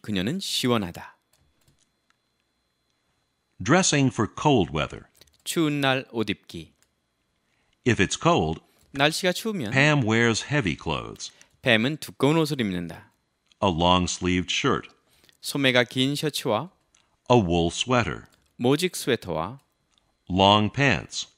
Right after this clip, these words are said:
Speaker 1: 긴 바지를 입고
Speaker 2: And thick wool socks.
Speaker 1: 두꺼운 모직 양말을 신는다.
Speaker 2: Before going outdoors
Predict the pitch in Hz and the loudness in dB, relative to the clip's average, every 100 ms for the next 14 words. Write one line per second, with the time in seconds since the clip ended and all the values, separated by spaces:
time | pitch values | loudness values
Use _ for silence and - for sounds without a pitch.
0 | _ - 107 110 107 95 104 123 143 127 | _ 0 2 2 -2 -4 -4 -4 -6 -6
1 | 95 160 - _ - 101 90 - - 131 | -6 -6 -12 _ -6 -2 -2 -2 -2 0
2 | - 80 85 95 92 - 107 73 55 - | -2 -4 0 2 2 0 0 0 -4 -14
3 | - - - 127 - 175 208 156 110 110 | -16 -16 -10 -8 0 2 2 2 2 2
4 | 123 - 101 92 95 98 107 107 - 110 | 0 -2 -4 -2 0 0 0 -4 -6 -6
5 | 85 78 87 _ _ _ _ _ _ _ | -8 -12 -20 _ _ _ _ _ _ _
6 | _ _ _ _ _ _ 113 92 - 156 | _ _ _ _ _ _ 0 0 2 2
7 | 131 101 117 104 98 98 76 101 123 69 | 2 2 4 2 2 0 0 0 0 -2
8 | 62 - | -6 -10